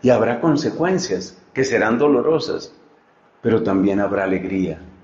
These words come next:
Tranquilo que también habrá alegría y también habrá fruto y también habrá vida y vida en abundancia. Si lo crees, te invito a que reafirmes hoy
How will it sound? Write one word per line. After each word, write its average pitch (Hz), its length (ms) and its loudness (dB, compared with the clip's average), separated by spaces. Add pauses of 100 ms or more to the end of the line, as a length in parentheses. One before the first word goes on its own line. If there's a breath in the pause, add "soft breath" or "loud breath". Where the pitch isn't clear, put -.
(300)
Tranquilo 120 540 4
que 101 100 -2
también 95 280 -2
habrá 104 200 -4
alegría 104 440 -6
y 92 80 -6
también 110 340 -2
habrá 120 260 -2
fruto 117 540 -2 (640 soft breath)
y 123 80 0
también 117 380 2
habrá 123 320 0
vida 123 320 0
y 95 100 -4
vida 107 260 -2
en 107 80 -6
abundancia. 92 720 -4 (760)
Si - 180 2
lo 104 160 0
crees, 151 580 -4 (580)
te 120 120 -2
invito 107 280 2
a 107 80 -4
que 113 100 -2
reafirmes 104 680 -2
hoy 101 300 0